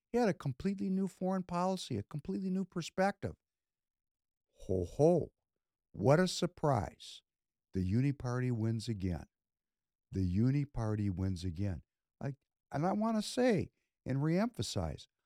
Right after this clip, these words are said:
I'm not saying Israel should not be supported. I am saying the words that came out of his mouth could have come out of any of these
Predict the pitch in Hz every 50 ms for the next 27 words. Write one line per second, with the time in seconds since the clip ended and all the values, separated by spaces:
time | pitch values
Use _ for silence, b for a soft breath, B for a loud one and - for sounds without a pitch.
0 | _ _ _ - - 196 208 226 233 233 214 - - 214 196 185 180 180 170 170
1 | 175 170 160 147 - - 151 131 135 143 143 135 - - 143 127 - - - -
2 | - - - 175 180 175 147 - - - _ _ _ _ _ _ _ _ _ _
3 | _ _ _ _ _ _ _ _ _ _ _ _ _ _ - 139 151 160 165 151
4 | 143 131 - - - - 180 185 185 175 156 123 110 104 107 - _ _ _ _
5 | _ _ _ _ _ _ _ _ _ _ _ - - 98 131 135 131 131 131 151
6 | 170 180 196 196 175 - - - 151 143 - - - - 147 147 143 143 151 160
7 | 160 143 135 135 127 113 120 127 143 160 156 143 135 139 - _ _ _ _ _
8 | _ _ _ _ _ _ _ - - 190 190 185 180 - - - 196 180 180 180
9 | 180 180 175 180 202 220 214 202 160 143 120 104 -